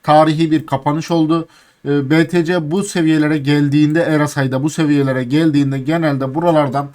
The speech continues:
çok sert yukarı yönlü tepkiler alıyor arkadaşlar. Umarım yine o şekilde olur. Ee, şu an haftalık kapanış gerçekleşti. Artık Bitcoin'in buradan kendisini bir yukarı doğru atması gerekiyor diye düşünüyorum. Çünkü aralıksız sekiz haftadır düşüyoruz arkadaşlar. Sekiz haftalık bir düşüş.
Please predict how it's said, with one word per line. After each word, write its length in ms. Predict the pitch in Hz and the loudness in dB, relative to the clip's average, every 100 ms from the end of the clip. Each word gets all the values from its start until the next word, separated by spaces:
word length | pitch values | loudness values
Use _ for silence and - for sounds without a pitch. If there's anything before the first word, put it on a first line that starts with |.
| _ _ _ | _ _ _
çok 240 | - 196 - | -6 -6 -4
sert 340 | 175 175 - | 0 0 0
yukarı 320 | 156 165 165 | -4 0 2
yönlü 280 | 175 151 156 | 2 2 -2
tepkiler 480 | 151 156 - 165 160 - | -2 -4 -2 0 0 0
alıyor 320 | 151 151 165 | 2 4 6
arkadaşlar. 640 | 151 127 - 127 127 - 226 | 6 2 -4 -6 -4 -6 -6
Umarım 380 | 180 175 143 127 | -2 2 2 2
yine 200 | 160 151 | 0 0
o 140 | 170 | -2
şekilde 400 | 170 151 123 117 | -4 -6 -8 -8
olur. 320 | 117 156 156 156 - - - | -2 0 0 -2 -18 -20 -14
Ee, 180 | 135 135 | -6 -4
şu 160 | 135 175 | -2 0
an 100 | 170 | 0
haftalık 480 | 151 156 175 170 165 | 0 -4 -2 -2 -2
kapanış 420 | 156 156 143 - | -6 -4 -6 -4
gerçekleşti. 800 | 160 160 165 - 160 143 156 151 - - _ _ | -4 -4 -6 -4 -6 -4 -6 -8 -10 -20 _ _
Artık 460 | 165 190 190 170 - | 0 0 0 -8 -8
Bitcoin'in 520 | 190 - 180 156 156 | -12 -6 -4 -2 -4
buradan 280 | 180 156 160 | -4 -4 -4
kendisini 580 | 156 170 170 165 175 175 | -4 -6 -4 -6 -8 -6
bir 60 | |
yukarı 380 | 175 147 175 180 | -6 -2 -2 0
doğru 180 | 165 165 175 | 0 0 0
atması 420 | 165 - 156 156 | -2 -2 -8 -6
gerekiyor 520 | 170 156 147 - 180 | 0 2 2 0 -2
diye 220 | 151 170 147 | 0 -2 -2
düşünüyorum. 500 | 139 156 170 151 143 | -6 -4 -2 -2 -4
Çünkü 240 | 175 165 151 - | -8 -10 -12 -6
aralıksız 540 | 147 151 160 - 170 | -2 0 0 -4 -14
sekiz 480 | 151 151 139 196 - | -10 -8 -8 -10 -8
haftadır 580 | 147 147 - 147 165 135 | -6 -6 -4 -2 -2 -4
düşüyoruz 440 | 139 - 156 139 | -8 -2 0 0
arkadaşlar. 520 | 139 123 135 131 - 110 | -4 -6 -8 -10 -12 -14
Sekiz 420 | - 139 196 - | -14 -16 -14 -14
haftalık 580 | - 135 - 151 156 151 | -10 -10 -2 -2 -2 -2
bir 200 | 147 127 | -2 0
düşüş. 380 | 131 156 139 | -4 -2 -4